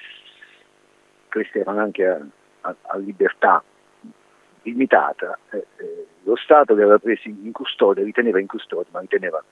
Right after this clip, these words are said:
in custodia in quelle, in quelle condizioni di-, disumane. Poi, come sapete, abbiamo fatto la, la denuncia e il governo è intervenuto per mettere una toppa che però non,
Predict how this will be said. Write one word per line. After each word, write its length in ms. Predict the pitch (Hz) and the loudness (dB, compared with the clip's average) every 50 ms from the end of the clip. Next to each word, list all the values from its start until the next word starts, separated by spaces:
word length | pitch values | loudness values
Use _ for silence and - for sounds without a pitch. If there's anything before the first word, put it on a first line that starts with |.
| _ - | _ -20
in 80 | 104 | -16
custodia 440 | - - - - - 90 90 90 90 | -12 -12 -12 -6 -4 -4 -2 -2 -4
in 60 | 90 - | -6 -10
quelle, 280 | - 85 80 82 80 - _ _ _ _ _ _ - - _ _ _ _ _ _ _ _ _ | -10 -8 -6 -6 -8 -8 _ _ _ _ _ _ -20 -20 _ _ _ _ _ _ _ _ _
in 120 | - 98 - | -16 -8 -2
quelle 200 | - 107 104 98 | 2 4 4 4
condizioni 640 | 98 98 98 101 98 - - - 104 95 95 87 | 2 0 -4 -4 -6 -6 -2 0 0 0 0 -2
di-, 360 | 82 90 87 90 87 80 85 82 | -6 -6 -6 -6 -6 -8 -10 -8
disumane. 640 | - 104 104 - 117 95 82 80 69 65 73 82 87 - _ _ _ _ _ _ _ _ _ _ _ _ _ _ _ _ _ _ _ _ - - - | -6 -6 -6 -6 -4 0 0 0 0 0 -2 -6 -8 -8 _ _ _ _ _ _ _ _ _ _ _ _ _ _ _ _ _ _ _ _ -20 -4 2
Poi, 180 | - 151 135 120 | 4 4 4 4
come 220 | - 107 104 92 | 2 -4 -6 0
sapete, 420 | - 143 127 - 107 104 104 - 107 | 2 4 4 4 4 2 0 0 -2
abbiamo 340 | 95 92 92 90 87 82 80 | -2 -2 -4 -4 -6 -8 -12
fatto 340 | - 87 - - - - 78 | -10 -12 -12 -10 -10 -8 -4
la, 200 | 82 80 76 - | -4 -4 -6 -4
la 160 | - - 117 120 | 0 2 4 6
denuncia 600 | 139 139 120 90 87 95 90 - - - 92 92 | 6 4 4 2 -4 -6 -8 -6 -4 -2 -2 -2
e 260 | 87 - 80 80 78 - _ _ _ _ _ - - - - - - - - _ _ _ _ _ _ _ _ _ _ | -2 -6 -8 -12 -12 -14 _ _ _ _ _ -20 -20 -20 -20 -20 -20 -20 -20 _ _ _ _ _ _ _ _ _ _
il 140 | - 98 98 | -18 -16 -4
governo 520 | 92 95 90 101 98 90 87 80 87 87 | 0 2 6 6 6 6 4 2 -2 0
è 80 | 87 85 | 0 0
intervenuto 1300 | 85 87 85 85 85 82 82 82 87 85 85 85 87 92 - - 92 - - 107 110 120 127 117 - 98 | 0 -2 -2 -2 -2 -2 -2 -2 -2 0 -2 -2 -4 -2 0 2 2 4 4 2 2 2 2 0 0 0
per 140 | - 87 | 0 0
mettere 340 | 98 101 98 - - 104 92 | 0 0 -2 -2 -2 0 0
una 200 | 101 104 107 104 | 2 4 4 4
toppa 340 | - 87 90 - _ - 92 | 4 4 2 2 _ 0 0
che 120 | - - | 0 0
però 200 | - - 80 76 | -2 -4 -4 -4
non, 160 | 76 71 71 | -6 -8 -14